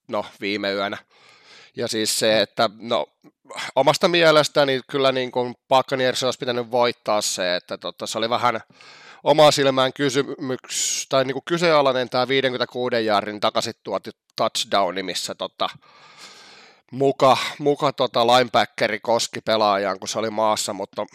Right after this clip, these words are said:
missään vaiheessa, kun pelaaja oli maassa, niin tota, toi, toi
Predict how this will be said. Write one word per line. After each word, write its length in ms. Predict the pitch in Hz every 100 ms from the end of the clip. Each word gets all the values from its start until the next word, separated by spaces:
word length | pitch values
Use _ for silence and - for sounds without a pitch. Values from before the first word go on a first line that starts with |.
| -
missään 420 | 127 127 - 143 123
vaiheessa, 280 | 113 113
kun 80 | 117 -
pelaaja 400 | 127 117 107 110
oli 200 | 110 113
maassa, 480 | 104 104 104 - 95
niin 220 | 87 90
tota, 260 | 85 95 - - -
toi, 220 | 95 87 -
toi 240 | 98 92